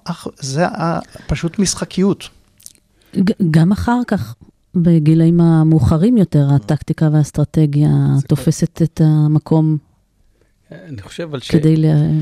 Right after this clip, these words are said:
Speaker 3: שזה
Speaker 1: בהחלט.
Speaker 3: משהו שאמרתם לגבי התחרותיות וההישגיות, לגבי הגילאים הצעירים. ערן אמר את זה, ושאני דיברתי איתך לפני ה-,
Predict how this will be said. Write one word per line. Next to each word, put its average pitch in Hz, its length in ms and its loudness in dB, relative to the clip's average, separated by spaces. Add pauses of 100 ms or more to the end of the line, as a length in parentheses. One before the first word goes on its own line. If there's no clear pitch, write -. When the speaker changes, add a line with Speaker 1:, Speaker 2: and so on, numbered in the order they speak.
(100)
Speaker 3:
שזה 147 100 -6
Speaker 1:
בהחלט. 98 280 -4
Speaker 3:
משהו 147 160 -12
שאמרתם 104 540 -10
לגבי 87 380 -10
התחרותיות 95 880 -8
וההישגיות, 87 720 -2
לגבי 82 360 -4
הגילאים 92 840 -4
הצעירים. 95 500 0
ערן 92 300 -2
אמר 85 200 -6
את 87 60 -8
זה, 107 160 -4
ושאני 90 400 -6
דיברתי 87 280 -8
איתך - 240 -10
לפני 101 420 -2
ה-, 90 120 -2